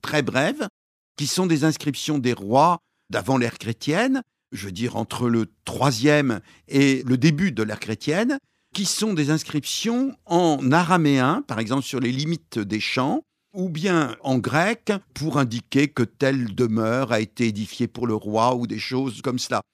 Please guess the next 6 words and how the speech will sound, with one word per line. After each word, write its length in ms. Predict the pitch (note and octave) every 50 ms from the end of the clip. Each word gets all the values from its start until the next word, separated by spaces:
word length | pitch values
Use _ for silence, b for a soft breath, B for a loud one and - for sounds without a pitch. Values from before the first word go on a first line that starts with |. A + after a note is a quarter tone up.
| _ _ -
Mais 380 | G#2+ C3+ D#3+ F3+ G#3+ A3 G3+ -
c'était 380 | - - - D#3+ - - G3 G3
tout 160 | - C#3 -
à 100 | B2+ A#2
fait 240 | - - D#3+ F#3 F#3+
périphérique 920 | F#3+ - - C#3 A#2+ B2+ A2+ - - A#2+ F#2+ G#2 C#3+ G3 A3 _ - D#3+